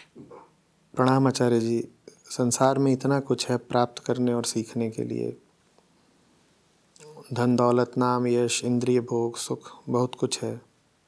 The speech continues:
और इन सब के बावजूद, इन सबसे परे और श्रेष्ठ परम शांति और मुक्ति प्राप्त करना भी चाहें,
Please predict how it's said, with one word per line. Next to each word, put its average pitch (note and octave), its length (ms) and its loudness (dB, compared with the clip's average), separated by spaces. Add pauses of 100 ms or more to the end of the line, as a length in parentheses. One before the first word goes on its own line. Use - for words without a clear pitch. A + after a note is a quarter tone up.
(880)
और C3+ 80 4
इन C#3 100 4
सब C3+ 240 0
के C3+ 140 2
बावजूद, B2+ 580 2
इन C3 220 0
सबसे - 400 -2
परे A#2+ 500 0 (680)
और A#2 100 -2
श्रेष्ठ - 540 2 (200)
परम C3 340 2 (260)
शांति B2+ 580 -2
और B2+ 180 0
मुक्ति B2+ 400 -2
प्राप्त - 400 -4
करना B2+ 300 0
भी C#3 120 -2
चाहें, B2 460 -6